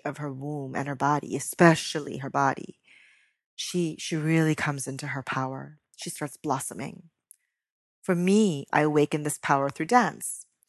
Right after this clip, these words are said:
And for other women, you may awaken this power through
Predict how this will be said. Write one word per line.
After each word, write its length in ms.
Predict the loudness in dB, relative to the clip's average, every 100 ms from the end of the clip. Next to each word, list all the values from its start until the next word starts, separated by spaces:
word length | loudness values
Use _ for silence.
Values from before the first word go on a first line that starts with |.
| _ _ _ -8
And 120 | -4
for 160 | 4
other 220 | 6 6 6
women, 520 | 4 2 -2 -4 -10 _ _ _ _ -6
you 300 | 2 4 6
may 180 | 8 6
awaken 380 | 6 4 4
this 120 | -2 -2
power 360 | 2 4 2
through 240 | -2 -4